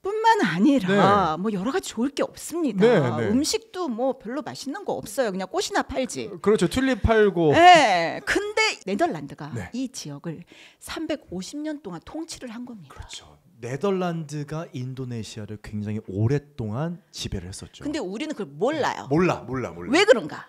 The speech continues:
Speaker 1: 그것부터 시작을 해야 돼요.
Speaker 2: 아.
Speaker 1: 이 네덜란드가 통치하던 당시에는 더치 인디스라고 불렀어요.
Speaker 2: 네, 네.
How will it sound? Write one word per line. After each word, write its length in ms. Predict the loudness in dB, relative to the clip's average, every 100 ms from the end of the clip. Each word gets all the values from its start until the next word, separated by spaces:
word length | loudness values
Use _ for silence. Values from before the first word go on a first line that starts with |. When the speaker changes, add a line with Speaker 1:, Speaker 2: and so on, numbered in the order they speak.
| _ -6
Speaker 1:
그것부터 380 | 8 8 8
시작을 300 | -6 -8 -8
해야 160 | -10 -12
돼요. 160 | -6 0
Speaker 2:
아. 680 | 4 4 2 0 -2 -4 -4
Speaker 1:
이 180 | -4 -2
네덜란드가 1080 | -2 -2 4 4 6 4 4 2 2 4 4
통치하던 1040 | 0 -10 -6 -6 -4 -4 -4 -4 -4 -6 -8
당시에는 680 | -6 -4 -4 -4 -4 -4 0
더치 480 | 2 2 -2 -8 -8 -6
인디스라고 640 | -4 -2 -4 -6 -8 -8
불렀어요. 500 | -16 -20 -20 -14 -6
Speaker 2:
네, 300 | -4 -4 -8
네. 220 | -10 -12